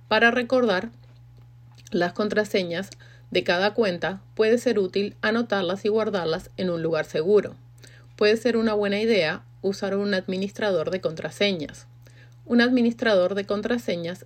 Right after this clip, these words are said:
es una aplicación de su teléfono, tableta o computadora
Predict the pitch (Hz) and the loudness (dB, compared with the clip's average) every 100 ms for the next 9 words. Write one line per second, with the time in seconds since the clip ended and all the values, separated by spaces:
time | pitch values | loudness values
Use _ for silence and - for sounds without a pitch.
0 | - 220 220 226 220 214 202 196 - 180 | -8 -6 -2 -4 -4 -4 -4 -6 -4 -2
1 | 160 - 190 165 208 202 - 147 - - | -2 -4 -4 0 0 0 -4 -8 -10 -8
2 | 196 180 175 165 - - 233 240 240 233 | -4 -2 0 -2 -4 -6 -2 2 2 0
3 | 226 220 180 156 | 0 0 0 -2